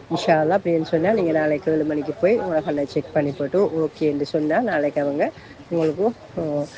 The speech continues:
சர்ஜரிஸ் அங்கேயே நீங்க தங்கி இதாக்கிட்டு போகலாம். அதுல தமிழ் ஆக்கள், முஸ்லீம் ஆக்கள் யாரும் இல்லை. யாரா இருந்தாலும், யாரா இருந்தாலும்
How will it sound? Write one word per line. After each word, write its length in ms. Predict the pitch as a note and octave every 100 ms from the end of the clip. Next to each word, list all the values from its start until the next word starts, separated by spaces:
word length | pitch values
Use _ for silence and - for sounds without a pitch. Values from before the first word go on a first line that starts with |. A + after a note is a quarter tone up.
| - - -
சர்ஜரிஸ் 380 | E3 D3+ C#3+ F3+
அங்கேயே 240 | F3 F3
நீங்க 180 | F#3+ D#3
தங்கி 280 | D#3 D3+ F3
இதாக்கிட்டு 560 | - F3 C#3+ D#3 E3+
போகலாம். 300 | F3+ D3+ D#3+
அதுல 260 | G#3 G3 F#3
தமிழ் 340 | F#3 F3 E3+
ஆக்கள், 260 | D#3+ C#3+ D3+
முஸ்லீம் 360 | E3+ - D#3+ D3
ஆக்கள் 240 | C3+ D3
யாரும் 420 | D#3+ D#3 D3 C#3+
இல்லை. 280 | C#3 C#3 A#3 - - - -
யாரா 240 | D#3+ D3
இருந்தாலும், 380 | D3 D3 D3+ E3
யாரா 260 | E3 D#3 C#3
இருந்தாலும் 480 | D3+ C#3 C3+ G3